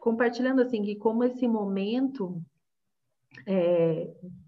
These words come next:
já, já acalma o coração, né, imediatamente ali no meio, né, da, da correria ali do dia, e as crianças enxergando a vulnerabilidade da mãe, né, em ver que, que a mãe precisa de Deus,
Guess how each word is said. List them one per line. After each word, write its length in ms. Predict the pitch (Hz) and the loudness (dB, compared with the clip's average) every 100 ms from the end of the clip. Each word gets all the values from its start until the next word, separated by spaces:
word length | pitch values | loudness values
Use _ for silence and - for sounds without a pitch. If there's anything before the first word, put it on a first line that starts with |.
| - | -8
já, 500 | 185 233 214 285 294 | 0 4 6 4 2
já 320 | 208 254 381 | 4 4 2
acalma 420 | - 262 262 277 | 0 4 6 6
o 80 | 196 | 4
coração, 520 | 196 180 175 202 220 | 2 0 0 0 0
né, 240 | 214 180 | 0 0
imediatamente 840 | 190 208 202 190 190 180 175 226 196 | 0 -2 0 -2 -2 -4 -6 -8 -6
ali 160 | 170 | -6
no 120 | 180 175 | -4 -4
meio, 540 | 170 175 185 170 165 170 - | -4 -2 -2 -4 -6 -8 -14
né, 180 | 175 175 | -8 -6
da, 320 | 175 170 156 | -2 0 0
da 120 | 160 180 | -2 -4
correria 480 | 185 170 185 170 | -4 0 0 0
ali 140 | 175 175 | -2 -4
do 120 | 170 | -6
dia, 380 | 165 170 180 226 - - - - _ | -8 -4 -4 -4 -10 -20 -20 -20 _
e 100 | 202 | 0
as 120 | 208 214 | 0 2
crianças 480 | 233 220 240 254 254 - | 2 4 2 -2 -4 -6
enxergando 720 | 220 226 - 214 196 202 226 | -6 -4 0 -2 0 0 2
a 40 | 254 | 2
vulnerabilidade 1040 | 208 254 330 302 247 247 226 208 226 254 | 2 0 0 0 2 0 0 0 0 -2
da 160 | 208 196 | -2 -2
mãe, 360 | 190 170 165 170 165 - _ - | -2 -2 -4 -4 -10 -20 _ -8
né, 200 | 180 170 | -6 -4
em 220 | 175 190 | -4 -2
ver 160 | 185 175 | -2 -2
que, 360 | - 214 196 - - - - | -4 -4 -4 -6 -20 -20 -4
que 80 | 214 | 0
a 60 | |
mãe 320 | 202 202 233 277 | 2 4 2 4
precisa 640 | 262 262 - 247 330 330 | 2 2 0 2 4 2
de 160 | 247 262 | 2 2
Deus, 320 | 233 254 | 4 4